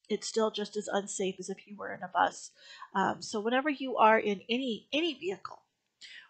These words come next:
watch your speed in the yard, first and foremost. When you're up here by the office building and the shop, the fuel area, five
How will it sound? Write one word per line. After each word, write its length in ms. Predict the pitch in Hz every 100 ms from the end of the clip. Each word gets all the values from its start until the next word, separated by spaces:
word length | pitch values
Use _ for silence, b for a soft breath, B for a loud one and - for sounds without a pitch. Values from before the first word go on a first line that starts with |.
| _
watch 260 | 196 226 -
your 100 | 262
speed 340 | - 240 226
in 100 | 214
the 80 | 208
yard, 300 | 202 - - - _ _ -
first 260 | 202 -
and 140 | 208 -
foremost. 540 | 196 - - - - B B B
When 160 | 190 190
you're 120 | 208
up 180 | 208 -
here 220 | 247 247
by 500 | 240 220 226 226 220 -
the 340 | 190 185 - -
office 380 | 214 208 269 -
building 460 | 262 254 262 269 277 _ -
and 140 | 196
the 80 | 190
shop, 440 | - 233 247 - - b b b -
the 60 |
fuel 340 | - 208 233 -
area, 500 | 220 226 247 269 294 b b b _ -
five 380 | 226 220 226